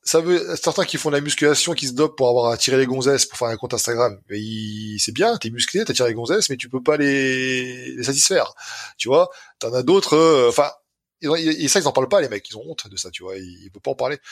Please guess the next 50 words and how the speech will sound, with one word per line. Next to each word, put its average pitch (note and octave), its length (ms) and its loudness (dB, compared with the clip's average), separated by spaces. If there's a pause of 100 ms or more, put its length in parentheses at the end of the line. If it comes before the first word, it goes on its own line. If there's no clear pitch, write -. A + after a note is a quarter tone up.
(440)
Et A2 120 -8
quelque C3 260 -2
part, F3 260 4
ils C3 60 0
souffrent F3 360 -4
de B2+ 80 2
ça, B2+ 260 -2 (320)
parce - 120 -6
qu'ils C3+ 80 -4
doivent - 160 0
continuer E3 580 0
à B2 100 -2
prendre B2 460 -4 (300)
quelque B2+ 160 -2
chose G#3+ 260 2
qui G3 360 -10
les C3 840 0
rend B2+ 160 2
tristes - 300 0
au C3 40 -6
final, B2 360 -2 (260)
tu - 140 -12
vois, D#3+ 320 -2
et C3+ 80 -6
ils B2+ 60 -2
se - 100 0
réfugient C3 340 -2
dans D3+ 120 0
les C3 100 4
réseaux B2+ 220 0
sociaux, B2 420 -4
les A#2+ 100 -6
machins. G2+ 300 -8 (600)
Et, G#2+ 220 -6
euh, F2 160 -4
voilà, F2+ 240 -4
donc, A2 220 -12
euh, G#2+ 180 -4 (800)
et C3+ 80 -6
puis - 100 0
croyez-moi, D3 520 4
c'est C#3 120 4
un C3+ 40 0
milieu C3 220 2
aussi, D3 300 0
euh, A2+ 220 2
fois, C#3 260 -2
moi C#3 160 2
j'étais - 220 -2
sur-, - 240 -2